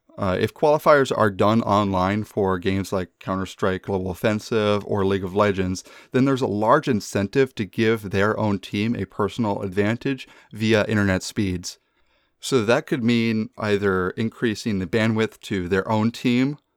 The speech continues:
while shunting the opposing team, or simply limiting the connection of the opposing team in some respect. That definitely seems like a plausible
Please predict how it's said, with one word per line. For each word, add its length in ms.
while 500
shunting 680
the 260
opposing 460
team, 360
or 540
simply 320
limiting 380
the 60
connection 520
of 220
the 80
opposing 420
team 360
in 200
some 280
respect. 520
That 460
definitely 420
seems 260
like 140
a 80
plausible 640